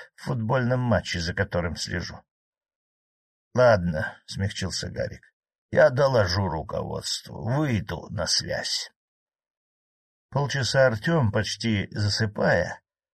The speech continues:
читал на разных сетевых ресурсах о Хитаре Гоше и его басне.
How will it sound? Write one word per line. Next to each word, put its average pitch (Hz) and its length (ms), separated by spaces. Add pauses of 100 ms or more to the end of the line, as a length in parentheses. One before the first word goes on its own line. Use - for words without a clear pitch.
(220)
читал - 380
на 180 100
разных 151 400
сетевых 131 460
ресурсах 123 680
о 127 440
Хитаре 113 540
Гоше - 500 (500)
и 123 80
его 143 280
басне. - 640